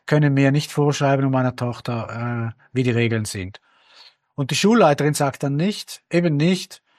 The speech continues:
„Nein, äh, unsere Regeln in der Schule sind nicht christlich und auch nicht muslimisch und auch nicht buddhistisch, sondern schlichtweg einfach säkular. Also die Regeln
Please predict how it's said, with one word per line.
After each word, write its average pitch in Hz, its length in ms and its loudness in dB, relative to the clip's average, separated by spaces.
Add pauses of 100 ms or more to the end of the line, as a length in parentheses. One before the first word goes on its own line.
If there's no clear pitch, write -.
(200)
„Nein, 180 380 2
äh, 156 160 -2
unsere 147 340 0
Regeln 147 260 4
in 139 60 0
der 135 80 -2
Schule 139 240 0
sind 120 120 -2
nicht 147 200 -2
christlich 165 640 0
und 131 240 -2
auch 117 160 -2
nicht 123 220 -4
muslimisch 143 480 2
und 123 120 0
auch 120 160 0
nicht 120 220 -2
buddhistisch, 190 540 2
sondern 143 320 2
schlichtweg 135 480 0
einfach 123 200 -4
säkular. 151 560 2
Also 117 440 -2
die 123 120 -2
Regeln 127 440 2